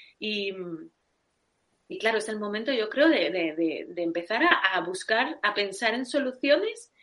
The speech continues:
y a usar ese tiempo que tenemos, pues en vez de, ya vemos cómo es un ataque muy violento a tra-, a través de las redes sociales, ya, ya nos hemos dado cuenta, ¿no? Ahí lo, todo está pintado muy bonito, pero es una, es una imagen falsa de la realidad.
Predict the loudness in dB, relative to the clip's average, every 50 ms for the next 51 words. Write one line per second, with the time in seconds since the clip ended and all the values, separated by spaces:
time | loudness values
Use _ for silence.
0 | -20 -20 -20 -20 _ _ 2 2 2 4 4 2 2 2 2 -2 -4 0 0 0
1 | 2 2 0 0 0 -2 -2 -2 0 -2 -2 -2 -4 -4 -4 -8 -8 -6 -4 -6
2 | -6 -2 -2 -2 0 0 0 0 0 -2 -6 _ _ _ _ _ _ _ _ _
3 | _ -2 6 8 8 8 8 2 -2 -2 -2 -4 -6 -4 -2 -2 -2 -2 -4 -6
4 | -10 -10 _ -4 -4 -4 -4 -6 -4 0 0 0 2 2 0 0 0 -4 -4 -4
5 | -6 -4 -2 -2 0 0 0 -2 0 2 2 2 4 2 0 0 2 2 2 0
6 | 0 -2 0 0 0 0 0 0 0 2 0 0 -2 0 0 0 -2 -2 -4 -6
7 | -6 -2 2 6 6 6 6 4 2 0 -2 -2 0 0 0 -2 -2 -6 -6 -6
8 | -2 -2 -2 0 2 0 0 0 -4 -4 -4 -6 -6 -6 -6 -6 -6 -8 -8 -10
9 | -20 _ _ _ -18 -14 -10 -8 -8 -8 -10 _ _ -20 -20 -20 -20 _ _ 0
10 | 2 2 2 0 -2 -4 -2 -2 -4 -4 -4 -12 _ _ _ _ 0 2 2 2
11 | 2 4 2 2 2 2 -2 4 6 6 6 6 4 0 0 0 0 0 0 0
12 | 0 -2 0 0 2 2 4 4 2 2 0 0 0 2 2 4 2 2 0 -6
13 | -10 -12 -6 -2 -2 0 0 -2 -2 -4 -6 -6 -8 -8 -8 -6 -6 -4 -2 -2
14 | -2 -2 -2 -6 -6 -4 -4 -4 -4 -4 -4 -4 -4 -2 -2 -2 -2 -2 -2 -2
15 | -4 -4 -4 -2 -4 -2 -2